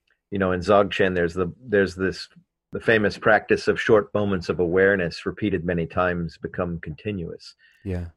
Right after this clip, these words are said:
Speaker 1: Um, that's a beautiful practice, which I've found exists in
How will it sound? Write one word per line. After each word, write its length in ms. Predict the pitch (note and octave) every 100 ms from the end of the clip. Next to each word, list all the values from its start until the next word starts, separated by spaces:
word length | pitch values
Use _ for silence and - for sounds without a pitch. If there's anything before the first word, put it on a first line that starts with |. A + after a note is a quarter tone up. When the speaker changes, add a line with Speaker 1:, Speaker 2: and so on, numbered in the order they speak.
| _ _ -
Speaker 1:
Um, 320 | E2 D#2+ D2+ _ _ _ _ _ _ _ _ _ _ _ _ _ _ _
that's 200 | G2+ G2
a 60 | G2
beautiful 400 | A2+ G#2+ G#2 F#2+
practice, 680 | - A2 G#2 A2 F2 - - _ _ _ _ _ _
which 280 | - G#2+ - - _ _
I've 220 | G2+ G2+
found 380 | - A2 A2 G2+
exists 520 | F#2 E2+ A#2 C3 -
in 160 | G2+ F2